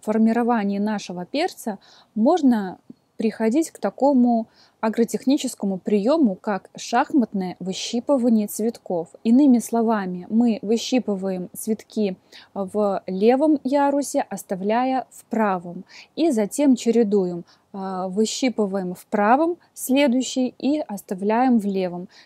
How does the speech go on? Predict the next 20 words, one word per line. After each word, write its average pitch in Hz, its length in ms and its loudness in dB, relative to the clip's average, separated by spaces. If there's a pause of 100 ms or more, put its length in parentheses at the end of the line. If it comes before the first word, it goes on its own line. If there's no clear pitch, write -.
Таким 233 340 0
образом, 262 560 2
у 226 80 0
вас 214 300 0
будут 202 320 -2
в - 40 -14
шахматном 202 640 -4
порядке 196 640 -4 (260)
завязываться 185 880 -2
плоды, 220 480 -4 (260)
и 214 160 0
также 269 400 0
постепенно 240 760 0
они 202 280 0
будут 208 400 0 (160)
в - 60 -20
шахматном 202 560 -4
порядке 196 520 -6 (140)
созревать 202 680 -2 (100)
и 233 220 -2